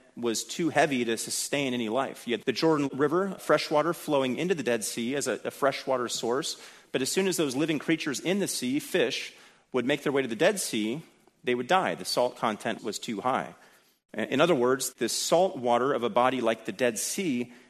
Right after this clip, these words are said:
had too much saline, too much salt, and it wouldn't produce fresh water. It couldn't sustain life in its environs.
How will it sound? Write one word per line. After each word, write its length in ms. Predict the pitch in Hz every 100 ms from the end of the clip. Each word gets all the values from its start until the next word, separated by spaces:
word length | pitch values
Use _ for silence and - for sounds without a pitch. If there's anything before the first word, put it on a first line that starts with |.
| -
had 160 | 131 127
too 140 | 202
much 180 | 175 -
saline, 400 | - 202 135 98
too 140 | -
much 160 | 175 143
salt, 520 | - - 151 107 - - _ _ -
and 100 | 131
it 80 | 139
wouldn't 360 | 185 175 -
produce 400 | - 147 160 151
fresh 400 | - - 165 -
water. 280 | 117 101 85 -
It 140 | 143
couldn't 180 | 185 175
sustain 540 | - 135 - 156 135
life 320 | 131 113 - -
in 120 | 117
its 360 | 104 - - - -
environs. 720 | 123 107 104 92 78 73 -